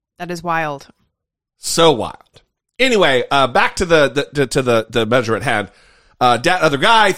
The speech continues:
Speaker 2: uh, thank you so much. Listen, we, one of the things that we've, we've very much, um, enjoy and appreciate about having been doing this for eight years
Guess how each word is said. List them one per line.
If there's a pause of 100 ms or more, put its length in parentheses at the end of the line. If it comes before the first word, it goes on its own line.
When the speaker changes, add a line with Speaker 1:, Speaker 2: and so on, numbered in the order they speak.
Speaker 2:
uh,
thank
you
so
much.
Listen,
we, (720)
one
of
the
things
that
we've,
we've (160)
very
much,
um, (1160)
enjoy
and
appreciate
about
having
been
doing
this
for
eight
years